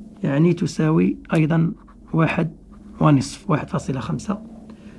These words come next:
نلاحظ أن أ بي على أ إن تساوي أ سي على أ إم تساوي واحد فاصلة خمسة. إذا أ بي على أ إن تساوي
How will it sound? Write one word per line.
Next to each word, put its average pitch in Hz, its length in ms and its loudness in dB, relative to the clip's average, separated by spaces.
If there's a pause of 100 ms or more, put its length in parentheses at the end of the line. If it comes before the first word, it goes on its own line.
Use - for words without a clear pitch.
(380)
نلاحظ 196 440 4 (120)
أن 175 380 4 (1900)
أ 180 180 8
بي 170 320 2
على 156 260 4
أ 160 340 -2
إن 101 260 4
تساوي 185 680 -2 (520)
أ 170 140 6
سي 165 300 0
على 160 220 2
أ 165 300 0
إم 202 120 2
تساوي 175 520 -2
واحد 170 320 -2
فاصلة 147 360 -4
خمسة. - 420 -10
إذا 151 300 0
أ 170 160 4
بي 156 220 -2
على 160 200 0
أ 160 260 -2
إن 208 280 2 (680)
تساوي 180 520 4